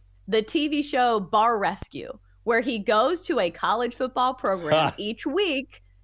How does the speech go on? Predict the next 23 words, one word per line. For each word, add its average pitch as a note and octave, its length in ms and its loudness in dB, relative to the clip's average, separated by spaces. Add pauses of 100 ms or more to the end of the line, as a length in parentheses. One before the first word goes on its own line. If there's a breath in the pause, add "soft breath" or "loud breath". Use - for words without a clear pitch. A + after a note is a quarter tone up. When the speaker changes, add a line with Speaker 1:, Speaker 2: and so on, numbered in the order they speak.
Speaker 1:
a G#3 200 2
struggling G#3+ 640 -2
college D4+ 440 0
football C4 420 2
team, A3+ 420 -4 (300 soft breath)
and A3+ 160 0
tries C4 480 0
to C#4+ 140 0
right G3 340 0
the G3 100 -6
ship. C#3 360 -4 (140)
And G3+ 200 -2
you F#3+ 200 -4
film D#4+ 400 -2
it C#3 320 -6 (320)
for, B3+ 100 2
like, B3 260 4
S A3 240 0
E B3+ 120 -4
C B3+ 180 -6
Network B3 400 -2
or D3+ 100 -8
something. - 540 -12